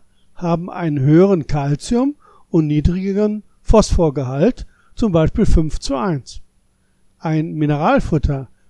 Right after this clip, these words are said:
mit einem ausgewogenen Calcium-Phosphor-Verhältnis von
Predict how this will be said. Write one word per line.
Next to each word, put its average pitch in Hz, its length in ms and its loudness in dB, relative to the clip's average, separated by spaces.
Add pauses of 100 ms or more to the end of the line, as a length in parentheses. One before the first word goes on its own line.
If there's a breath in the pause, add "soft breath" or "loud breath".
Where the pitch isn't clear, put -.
(120)
mit 160 140 2
einem 156 300 -4
ausgewogenen 160 1000 0
Calcium-Phosphor-Verhältnis 143 1900 -4
von 143 440 -6